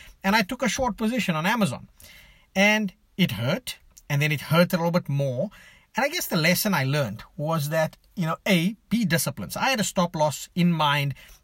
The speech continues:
and when I hit my stop loss, I actually took the pain and I got out. And guess what? That worked for me. So it worked because Amazon continued to ride its way up. I reassessed my entire investment thesis around how I viewed the company,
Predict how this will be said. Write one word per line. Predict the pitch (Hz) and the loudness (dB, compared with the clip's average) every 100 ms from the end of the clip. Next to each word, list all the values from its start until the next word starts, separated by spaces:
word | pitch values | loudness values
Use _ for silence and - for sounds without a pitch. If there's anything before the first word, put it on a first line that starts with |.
| - | -4
and | 143 | 0
when | 190 | 4
I | 208 | 4
hit | 185 | 4
my | 196 185 | 2 0
stop | - 175 160 | 0 -2 0
loss, | 135 139 - - | -2 -2 -6 -6
I | 135 151 | -2 0
actually | 180 - 180 | 0 -2 -4
took | 254 - | -6 -2
the | 196 | 0
pain | - 160 160 | 2 2 2
and | 156 | -2
I | 135 | -2
got | 127 135 | 0 -2
out. | 110 117 - - - - - | -2 -4 -8 -18 -20 -14 0
And | 180 | 0
guess | 185 269 | 2 0
what? | 214 202 - - - | 0 0 -2 -18 -14
That | 123 160 226 170 | 0 2 2 0
worked | 160 185 180 | 4 4 2
for | - 143 | -4 -8
me. | 101 - _ _ _ | -8 -12 _ _ _
So | - 180 180 | -4 -2 0
it | 160 | 0
worked | 160 202 185 | 2 2 0
because | 175 180 - | -2 -2 0
Amazon | 185 185 175 | 2 2 2
continued | 190 165 - 220 196 180 | 2 0 2 4 4 4
to | 170 | 0
ride | 139 139 160 | 0 0 0
its | 156 - | 0 -2
way | 135 | -2
up. | 131 135 | -2 0
I | 139 | 0
reassessed | 135 185 185 - 175 - | 2 2 0 0 -2 -2
my | 151 | -4
entire | 143 131 151 165 | -4 -2 0 0
investment | 156 143 147 147 135 | -2 -4 -4 -4 -4
thesis | 185 160 151 | -4 -4 -4
around | - 135 123 123 - - - | -6 -2 -2 -4 -10 -20 -10
how | - 156 175 | -2 0 2
I | 160 | 0
viewed | 131 165 151 | -2 -2 -2
the | 143 | -2
company, | 156 143 143 123 127 | 0 0 -2 -2 -4